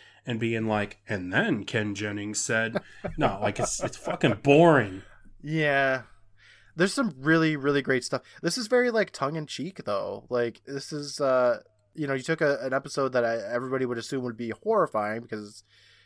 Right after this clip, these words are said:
Speaker 2: it's, it's got really great makeup and it's scary, and then you just turn it right upside down and it's super, super fucking silly. And,
Speaker 1: Yeah.
Speaker 2: uh, I mean, I'm here for that, but also it just drags a bit, honestly. Like, it could
Speaker 1: Well,
Speaker 2: have been a one-parter.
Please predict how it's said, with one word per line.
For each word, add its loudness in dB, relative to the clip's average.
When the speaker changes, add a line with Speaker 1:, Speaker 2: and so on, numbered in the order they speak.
Speaker 2:
it's, -10
it's -20
got 0
really -2
great -4
makeup 2
and -4
it's -14
scary, 0
and -2
then 0
you 0
just -10
turn 0
it 2
right 4
upside 0
down 4
and -6
it's -8
super, -4
super -8
fucking -10
silly. -14
And, -12
Speaker 1:
Yeah. -2
Speaker 2:
uh, -8
I 6
mean, 4
I'm 6
here 2
for -2
that, 0
but 2
also 0
it -18
just -14
drags -4
a -6
bit, -4
honestly. -10
Like, -16
it -6
could 4
Speaker 1:
Well, 6
Speaker 2:
have -2
been -2
a -4
one-parter. -6